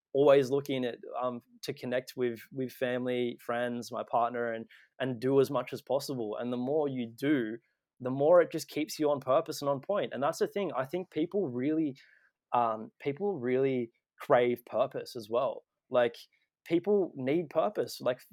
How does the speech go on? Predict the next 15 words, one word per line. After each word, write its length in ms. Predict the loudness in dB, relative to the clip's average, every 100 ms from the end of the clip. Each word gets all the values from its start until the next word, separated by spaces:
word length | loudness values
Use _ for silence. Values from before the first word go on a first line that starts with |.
| -8
for 180 | 0 2
thousands 480 | 4 4 4 2 -2
of 100 | 0
years, 320 | 2 2 2
we've 140 | -2
had 360 | 2 0 0 -10
purpose 440 | 0 0 0 -6 -6
in, 180 | -6
in, 180 | -6 -8
in 220 | -6 -4
many, 200 | -2 -2
many 200 | -2 -4
different 340 | -4 -6 -8 -8
forms. 480 | -4 -4 -4 -4 -6
And, 160 | -6